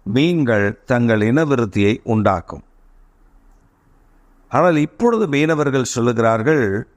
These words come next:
எல்லா காலகட்டத்திலும் மீன் உற்பத்தி இருக்கிறது. காரணம் என்னவென்றால், கடலினுடைய உஷ்ணம் எல்லா காலகட்டத்திலும்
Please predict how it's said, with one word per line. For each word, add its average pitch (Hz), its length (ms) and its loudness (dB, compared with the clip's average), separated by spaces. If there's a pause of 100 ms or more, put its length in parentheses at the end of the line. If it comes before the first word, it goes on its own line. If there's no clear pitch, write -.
(280)
எல்லா 208 560 2
காலகட்டத்திலும் 160 1120 0
மீன் 180 220 4
உற்பத்தி 160 480 0
இருக்கிறது. 98 540 -2 (400)
காரணம் 190 500 2
என்னவென்றால், 127 960 0 (640)
கடலினுடைய 185 800 2
உஷ்ணம் 120 760 0 (160)
எல்லா 170 640 0
காலகட்டத்திலும் 143 960 -2